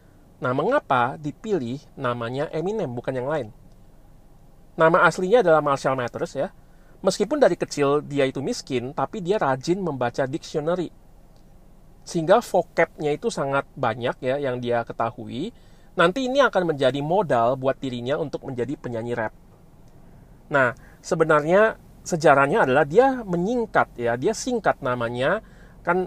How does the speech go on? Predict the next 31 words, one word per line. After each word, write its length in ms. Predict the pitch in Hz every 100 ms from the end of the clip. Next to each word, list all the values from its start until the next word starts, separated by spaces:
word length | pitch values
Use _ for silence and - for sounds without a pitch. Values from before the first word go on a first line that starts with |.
| -
Marshall 400 | 127 - 135 120
Mathers 320 | 120 123 123
ya, 160 | 123 160 - - -
M 400 | 180 196 202 202
dan 240 | 143 160 131 -
M, 320 | 214 139 98
dalam 300 | - 120 123
bahasa 240 | 123 123
Inggrisnya 320 | 123 127 180 175 -
M 240 | 151 147 147 -
and 160 | 147 -
M 260 | 156 113 92
ya. 240 | 117 131 - - - - - - - - -
Dibaca 400 | - 170 175 185
dengan 240 | 170 175 165
cepat 400 | 285 - 131 -
menjadi 380 | 139 135 147 - -
Eminem 480 | - 160 165 135 98 -
ya, 240 | - 117
jadi 240 | 135 127 135
Eminem 560 | 175 170 202 196 139
ya. 240 | 110 107 107 -
Nah, 400 | 160 143 117 107 - - - -
ada 240 | 175 185
tafsiran 400 | - 202 - 202
lain 320 | 196 190 254
yang 80 | 233
menarik 320 | 175 160 170
nih. 240 | 185 117 107 - - - - - - - - -
Dikatakan 720 | - 175 180 156 - 117 131 190 - - -
Eminem 400 | - 175 190 185